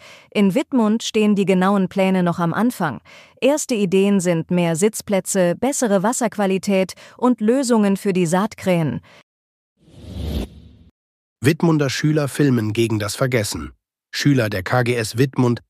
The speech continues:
Speaker 2: haben einen Film namens Wir stolpern gedreht. Darin zeigen sie, wie wichtig ihnen Erinnerungskultur und Toleranz sind.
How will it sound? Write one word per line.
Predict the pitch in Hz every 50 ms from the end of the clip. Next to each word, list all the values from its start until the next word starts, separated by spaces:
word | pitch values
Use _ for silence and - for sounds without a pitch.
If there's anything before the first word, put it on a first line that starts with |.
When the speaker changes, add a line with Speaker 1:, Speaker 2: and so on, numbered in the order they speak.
| _ _ -
Speaker 2:
haben | 139 156 165 160
einen | 135 135 127 120 110
Film | - - 151 147 143 139 131
namens | 127 123 123 123 123 120 113 - - -
Wir | 113 110 123 127 113 101
stolpern | - - 143 139 151 139 - 101 90 92
gedreht. | 87 95 90 117 95 101 92 85 - - - _ _ _ _ _ _ _ _ _
Darin | - 113 123 135 135 143 139 127
zeigen | - - 131 131 135 131 131 120
sie, | 120 127 131 127 _ _ _ -
wie | 123 135 120
wichtig | 139 160 139 - - 143 131 -
ihnen | 156 139 135 131 135
Erinnerungskultur | - 127 123 - 156 147 135 113 117 120 117 - - - - 120 113 - - - 139 135 123 -
und | 120 120
Toleranz | - 139 143 139 135 131 143 135 117 104 -
sind. | - 95 82 80 73 - -